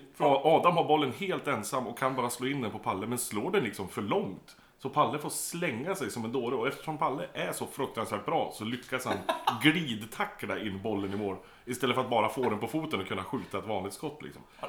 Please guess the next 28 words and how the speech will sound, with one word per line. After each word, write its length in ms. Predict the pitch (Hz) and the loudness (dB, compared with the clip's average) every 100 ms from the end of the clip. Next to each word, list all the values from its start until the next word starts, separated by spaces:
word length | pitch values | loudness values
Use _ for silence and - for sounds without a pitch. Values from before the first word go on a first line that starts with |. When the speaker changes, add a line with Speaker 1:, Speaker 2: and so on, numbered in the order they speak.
| - | -2
Speaker 2:
där 220 | 170 170 | 6 6
måste, 260 | 147 - - | 6 -4 -2
där 200 | 139 135 | 2 2
måste 200 | 135 - | 0 -2
jag 80 | 113 | -4
stoppa 240 | 113 - | -6 -4
dig. 120 | 101 98 - - _ - | -6 -6 -14 -20 _ -8
Det 340 | 123 131 123 | -2 0 0
är, 80 | 131 117 - - | -4 -10 -12 -6
det 120 | 123 | -4
är 80 | - | -4
ett 60 | |
fantastiskt 1700 | - - - - - 117 117 - _ - - 233 - - - 233 - 139 | -10 -12 -2 2 4 2 -4 -12 _ -4 0 0 0 -8 -6 -8 -6 -2
anfall. 500 | 127 104 139 123 101 - | -2 2 2 2 -2 0
Speaker 1:
Ja, 180 | 123 - | 0 2
anfallet 440 | 113 233 302 302 | 4 8 8 6
är 40 | 156 | 6
jättebra, 320 | 117 170 180 | 6 6 8
men, 220 | - 143 | 10 10
men 180 | 120 160 | 10 8
Speaker 2:
Helt 140 | 151 | 8
Speaker 1:
sista 300 | - - 151 | 8 6 6
passningen 600 | 143 151 - 247 240 110 | 8 8 8 2 4 4
är 120 | 110 | 2
värdelös. 640 | 101 127 - - - - 180 | 2 4 6 4 4 0 0
Speaker 2:
Vet 180 | 156 - | -2 0
du 60 | |
det, 220 | 160 151 | 2 2